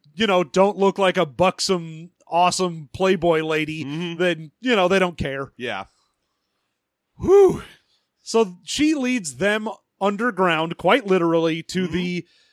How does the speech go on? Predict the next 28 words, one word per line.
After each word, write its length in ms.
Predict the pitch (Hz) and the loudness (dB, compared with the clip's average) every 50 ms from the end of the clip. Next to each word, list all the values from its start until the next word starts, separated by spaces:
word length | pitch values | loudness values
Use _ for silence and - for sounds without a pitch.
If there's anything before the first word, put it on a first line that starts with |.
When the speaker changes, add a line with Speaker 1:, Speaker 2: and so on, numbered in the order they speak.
| _ _ _ | _ _ _
Speaker 1:
underground 680 | 175 226 269 294 311 302 226 277 269 269 277 277 240 | -4 -4 -2 -2 -4 -4 -2 -2 -2 0 0 -2 -2
rebellion 680 | 262 285 269 220 214 202 196 196 196 190 190 202 202 196 - _ | -4 -6 -2 0 2 2 2 0 -2 -4 -6 -8 -12 -16 -18 _
that, 240 | 147 165 160 - - | -8 -8 -8 -6 -4
like 220 | 165 185 202 - | -2 -2 -2 -2
we 100 | 233 226 | -4 -6
mentioned, 440 | 202 185 180 180 170 - 196 180 175 | -4 -4 -4 -4 -4 -8 -8 -8 -8
where 420 | 175 160 185 185 180 180 175 175 165 _ _ _ _ _ _ _ _ _ _ | -6 -4 -2 -2 0 -2 -2 -4 -6 _ _ _ _ _ _ _ _ _ _
her 220 | - - 269 349 339 254 | -4 -2 -2 -2 -2 0
dad 340 | 185 247 262 277 277 269 | 2 2 4 4 2 0
is 160 | 247 226 175 233 | 0 -2 -4 -6
in 160 | 214 233 220 | -8 -6 -6
the 80 | 214 | -6
middle 300 | 214 196 226 233 240 233 | -4 -2 -2 -2 0 0
of 160 | 214 202 160 143 | 0 -2 -2 -2
doing 480 | 175 208 196 190 185 180 170 151 135 _ _ _ _ _ _ _ _ _ | -4 -2 -2 -2 -4 -4 -6 -12 -18 _ _ _ _ _ _ _ _ _
something 840 | _ - - - - - - 196 240 269 254 - 349 349 349 359 285 | _ -8 -6 -4 -2 0 0 0 0 0 -2 -4 -4 -2 -2 -4 -4
to 240 | - 285 320 339 370 | 0 0 2 2 0
a 80 | 381 | -2
guy. 400 | 359 370 349 330 339 349 349 370 415 403 453 349 - _ _ _ _ _ | 0 0 0 2 2 2 2 2 2 0 -2 -2 -6 _ _ _ _ _
Speaker 2:
Yeah. 460 | - 170 165 - 196 208 196 202 - - | -18 -18 -8 -4 -4 -2 0 0 -2 -4
<laughs> 40 | 320 | -2
Speaker 1:
Like, 260 | 285 202 294 285 220 269 | 0 0 0 0 0 -2
there's 200 | 320 320 277 247 | -2 -2 0 -2
a 60 | 320 | -4
guy 360 | 233 202 262 262 311 370 403 | -2 -2 -2 2 2 2 2
on 200 | 370 320 285 277 | 2 2 2 2
a 300 | 262 247 226 202 190 185 - - | 0 0 0 0 -2 -4 -8 -12
slab. 880 | 190 - - - - - 254 233 240 233 220 208 196 190 185 170 190 | -12 -10 -8 -8 -8 -8 -4 -2 -2 0 0 0 0 0 -2 -4 -10